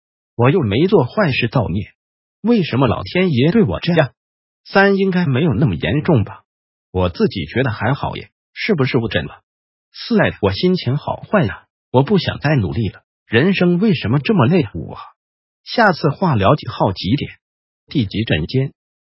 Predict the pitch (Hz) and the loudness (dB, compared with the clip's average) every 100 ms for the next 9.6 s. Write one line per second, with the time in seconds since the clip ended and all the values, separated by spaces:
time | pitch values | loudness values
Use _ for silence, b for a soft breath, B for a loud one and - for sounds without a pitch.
0 | - 165 107 - - - _ _ - 110 | -6 -2 -2 -2 -8 -8 _ _ -4 -2
1 | 120 160 113 98 76 73 151 101 92 101 | 0 -2 -2 -4 -4 -4 -4 -2 -4 -4
2 | 104 _ _ - 120 117 165 110 85 117 | -6 _ _ 0 2 2 0 -2 0 -2
3 | - 214 214 151 147 127 - - 120 127 | 2 2 2 0 -2 -4 -4 -6 -2 -2
4 | 113 131 _ _ 120 120 120 220 131 127 | -2 -6 _ _ 0 2 2 2 2 0
5 | 107 - 147 90 80 135 160 135 156 - | -2 -2 0 0 0 -2 -2 -4 -6 -8
6 | _ _ _ _ _ - 214 135 185 92 | _ _ _ _ _ 0 2 4 2 0
7 | 139 - 135 180 214 76 78 165 170 - | -4 -4 -4 0 0 0 0 0 0 -4
8 | _ _ _ - 160 95 - _ _ _ | _ _ _ -4 -2 -2 -4 _ _ _
9 | _ _ - 139 - | _ _ 0 2 0